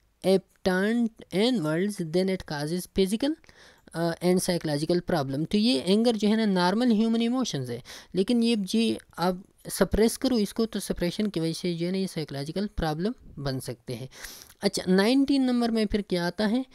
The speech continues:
नाइनटीन, which coping strategy is concerned with an adaptive way to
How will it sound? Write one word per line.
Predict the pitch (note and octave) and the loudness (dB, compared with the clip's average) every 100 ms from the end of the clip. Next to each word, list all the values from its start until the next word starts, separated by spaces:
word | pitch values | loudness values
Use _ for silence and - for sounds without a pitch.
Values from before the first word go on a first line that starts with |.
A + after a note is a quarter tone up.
| - _ | -20 _
नाइनटीन, | E3 G3+ A3+ G#3+ - | 0 0 0 -6 -2
which | F3 B3 - B3+ | 4 4 4 -2
coping | A#3 A#3+ G#3 G3 A#3+ _ | 0 2 2 -2 -8 _
strategy | - - F#3+ F3+ G3 G3+ G3 | -16 0 2 2 -2 -2 -2
is | F3 - | -4 -2
concerned | G3 G#3 G3 D3+ D3+ E3 G#3+ - - - _ F#3+ | -4 -2 -2 -2 -4 -2 -4 -6 -14 -20 _ -4
with | E3 F3 | 2 4
an | F#3 G3 D3 | 4 2 0
adaptive | D#3+ E3 - A3+ A3 | 0 -2 -2 -2 0
way | F#3 G#3+ - | 0 0 0
to | A#3 | -2